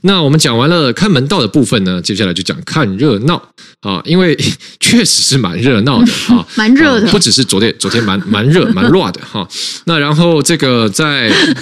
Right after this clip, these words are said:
Speaker 2: <laughs>
Speaker 1: 在这个七六游行完隔天呢，哎，就陆续关于昨天的一些花絮的话题就引发了热烈讨论。啊，那这个大概有两个部分我看比较多。第一个部分呢，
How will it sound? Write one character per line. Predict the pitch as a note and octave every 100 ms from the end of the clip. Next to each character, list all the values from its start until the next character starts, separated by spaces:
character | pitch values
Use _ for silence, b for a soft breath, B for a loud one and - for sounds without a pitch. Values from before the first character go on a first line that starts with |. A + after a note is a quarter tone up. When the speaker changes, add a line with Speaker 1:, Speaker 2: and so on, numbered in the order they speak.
| C4+ C#4
Speaker 2:
<laughs> | B3+ - - _ -
Speaker 1:
在 | E3 D3+
这 | C#3+
个 | C#3+ A#2+ G#2+ G#2+ G#2
七 | G2 E3 F3
六 | D3 G#2 - _ _ -
游 | E3
行 | D#3+ D3+
完 | C3 C3
隔 | C#3+ B2+ C3+
天 | G3 G3
呢， | F#3 F3+ B B B B
哎， | F3 G#3 - -
就 | E3
陆 | F3 B3+ A#3+
续 | E3+ A3 E3
关 | E3+
于 | E3
昨 | C#3+ B2
天 | C3
的 | B2+
一 |
些 | A#2+ C3
花 | - E3 D#3+
絮 | D#3+ -
的 | F#2
话 | - A#2
题 | E2 - F2+
就 | G2+ -
引 | G2+ F2
发 | E2+ G#2+ G#2
了 | D#2+
热 | B2+ G2+
烈 | F#2
讨 | D#2+ - -
论。 | G#2+ F2 B B B B B
啊， | - F2+ C2 -
那 | B2 A#2+ G#2+ F#2+ F2
这 | C3
个 |
大 | B2+ C3+
概 | A#2
有 | F#2 E2+
两 | G2+ F#2 D#2
个 | -
部 | - F#3
分 | A#2 G#2+ D2+
我 | D#2
看 | - F2+
比 | D2+
较 | E2+
多。 | - B1 - F3 -
第 | B3+
一 |
个 | A3
部 | F3 G#3
分 | G#3 F3+
呢， | C#3 C3